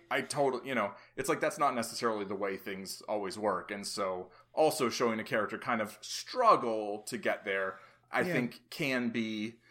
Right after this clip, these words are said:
Speaker 1: um, can be helpful, I think.
Speaker 2: Yeah.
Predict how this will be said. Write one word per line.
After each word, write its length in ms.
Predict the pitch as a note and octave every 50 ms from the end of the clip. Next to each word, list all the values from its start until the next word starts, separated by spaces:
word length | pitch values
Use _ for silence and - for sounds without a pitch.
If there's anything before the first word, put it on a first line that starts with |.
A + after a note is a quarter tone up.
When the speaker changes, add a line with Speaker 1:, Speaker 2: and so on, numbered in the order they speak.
| - - _ _ _ -
Speaker 1:
um, 440 | G2 G2 G2+ G2 F#2+ F#2+ F#2 F2+ - -
can 140 | - F#3 F3+
be 120 | D#3+ D#3 C3+
helpful, 580 | C#3+ B2 A#2 A2+ - - G#2 - - - - _ _ -
I 80 | - F2
think. 340 | - - D#2+ D#2 - - - _ _ _ _ _ _ _ _ _ _ _ _
Speaker 2:
Yeah. 200 | - D3 D3 C#3